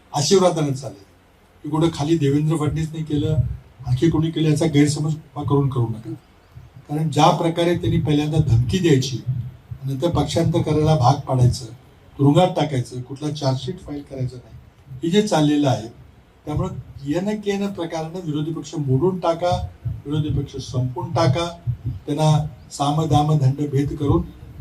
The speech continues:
अ, हे फक्त वन पार्टी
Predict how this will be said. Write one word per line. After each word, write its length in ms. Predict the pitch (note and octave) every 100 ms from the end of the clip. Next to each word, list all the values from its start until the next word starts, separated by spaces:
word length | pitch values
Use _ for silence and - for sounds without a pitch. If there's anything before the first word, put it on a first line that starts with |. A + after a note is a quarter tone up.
| -
अ, 140 | - E3+ -
हे 200 | C#3 D3
फक्त 320 | D3+ C#3+ D#3+ E3 D#3 - - - -
वन 240 | - G3
पार्टी 520 | - D#3+ D#3+ E3+ E3+